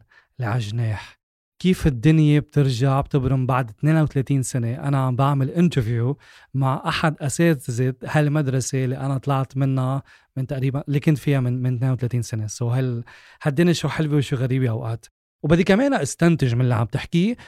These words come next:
إنه ال internal forces، حقولها بلغتي، ب-، ب-، بلغة ال transformation وال self development. Number one, focus on the internal dialogue. نركز على الحوار اللي نحن بنخلقه، لأنه مثل ما دايمًا بقول بالبودكاست، بالكوتشنج،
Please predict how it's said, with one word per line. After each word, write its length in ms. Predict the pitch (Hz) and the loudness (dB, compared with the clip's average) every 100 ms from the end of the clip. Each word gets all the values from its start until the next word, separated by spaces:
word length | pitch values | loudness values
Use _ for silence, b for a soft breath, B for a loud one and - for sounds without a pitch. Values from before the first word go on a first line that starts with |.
| B B 170 | B B 2
إنه 140 | 156 | 4
ال 200 | 156 143 | 4 2
internal 300 | 202 247 170 | 2 2 2
forces، 460 | - 165 156 131 - | 2 2 2 -4 -2
حقولها 380 | - 160 180 135 | -2 2 2 2
بلغتي، 520 | 135 160 131 131 139 | 2 2 0 -2 -2
ب-، 60 | |
ب-، 400 | 156 113 131 147 | -2 0 0 0
بلغة 300 | 139 151 139 123 | 2 2 2 -2
ال 160 | 117 | -4
transformation 720 | - 127 120 127 135 147 131 113 b b b b 151 | -2 -2 -2 0 0 0 -2 -4 b b b b 2
وال 280 | 160 175 | 4 4
self 220 | - 160 127 | 4 0 0
development. 560 | 135 139 135 151 240 _ b b b b 151 | 0 0 0 -2 -2 _ b b b b 4
Number 400 | 180 254 180 147 | 6 6 6 4
one, 360 | 139 151 120 - _ _ | 4 2 2 -4 _ _
focus 560 | - - 294 - 151 - 143 | -8 0 0 2 -2 0 0
on 140 | 135 | 2
the 80 | 143 | 2
internal 500 | 131 120 175 180 170 | 0 2 4 4 4
dialogue. 560 | 135 131 113 110 104 _ b 147 | 4 4 2 -2 -6 _ b 0
نركز 800 | 143 165 - - 180 220 160 - b b | 2 2 0 2 4 4 0 -6 b b
على 140 | 123 | -2
الحوار 800 | 135 - 151 131 143 170 196 202 - b b 147 | -2 0 0 2 4 2 0 -2 -8 b b -4
اللي 200 | 143 139 | 0 0
نحن 300 | 185 - 190 | 0 0 2
بنخلقه، 460 | 165 170 - 143 | 2 2 0 -2
لأنه 260 | 131 135 135 | 0 0 2
مثل 200 | 156 196 | 2 4
ما 120 | 147 | 2
دايمًا 260 | 131 156 139 | 4 4 4
بقول 240 | 131 143 | 4 2
بالبودكاست، 720 | 123 117 - 143 - 139 - | 2 -2 0 0 0 -4 -4
بالكوتشنج، 640 | 123 117 151 160 185 220 | -6 2 2 2 0 0